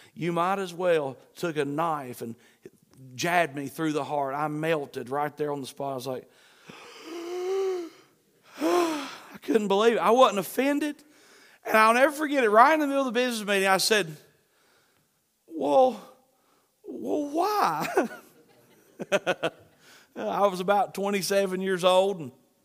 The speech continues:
I said, "Well, well, why?" And I learned that you don't do that. And, uh,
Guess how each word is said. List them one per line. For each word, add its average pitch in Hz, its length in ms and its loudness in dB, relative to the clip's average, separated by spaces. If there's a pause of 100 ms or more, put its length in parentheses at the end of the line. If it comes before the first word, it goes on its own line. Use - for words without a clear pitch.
(220)
I 302 80 -6
said, 320 160 -4
"Well, 240 320 6 (360)
well, 247 300 -2
why?" 302 580 2 (680)
And 185 340 2
I 170 320 -4
learned 180 640 -4
that 156 180 -2
you 156 120 -10
don't 165 360 0
do 190 200 0
that. 104 420 -12 (200)
And, 139 200 -8
uh, 135 180 -8